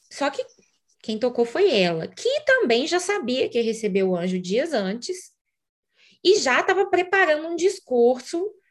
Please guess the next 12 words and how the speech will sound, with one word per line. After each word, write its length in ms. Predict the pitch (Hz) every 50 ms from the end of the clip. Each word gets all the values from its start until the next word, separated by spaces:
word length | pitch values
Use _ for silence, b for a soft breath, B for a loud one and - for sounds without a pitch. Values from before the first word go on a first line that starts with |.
| _ _ _ _ _ _
falando, 380 | _ - 294 294 277 262 262 269
ah, 200 | 285 302 320 311
se 140 | 294 - -
ele 140 | 254 254 262
vier 200 | 220 262 247 247
me 120 | 262 302 311
cobrar 320 | - 311 277 214 233 233
alguma 320 | 233 214 208 226 214 214 208
coisa, 400 | - - 208 208 214 247 240 277
eu 60 | 240
vou 100 | 262 277
xingar. 500 | 277 - 427 494 453 277 180 - -